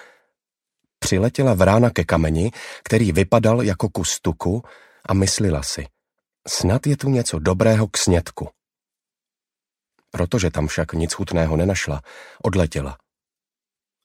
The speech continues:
Jako vrána přiblíživší se ke kamenu, tak opouštíme my,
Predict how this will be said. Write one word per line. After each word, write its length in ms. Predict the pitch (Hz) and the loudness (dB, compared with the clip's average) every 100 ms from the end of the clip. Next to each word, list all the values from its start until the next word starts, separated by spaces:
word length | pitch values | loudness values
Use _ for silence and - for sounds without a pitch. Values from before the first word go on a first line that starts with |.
| - | -8
Jako 240 | 87 - | -6 -4
vrána 480 | 82 87 92 107 120 | -2 0 2 2 2
přiblíživší 960 | - - 113 123 123 90 85 - 90 82 | 0 -2 0 0 -2 -2 -4 -4 -4 -4
se 140 | - | -4
ke 140 | - | -2
kamenu, 420 | 90 113 78 73 69 - - - _ _ _ - | 0 2 0 -2 -6 -12 -20 -20 _ _ _ -8
tak 160 | - | -6
opouštíme 640 | - 113 101 - 135 104 | -2 0 0 2 2 2
my, 280 | 78 80 107 | 2 2 -2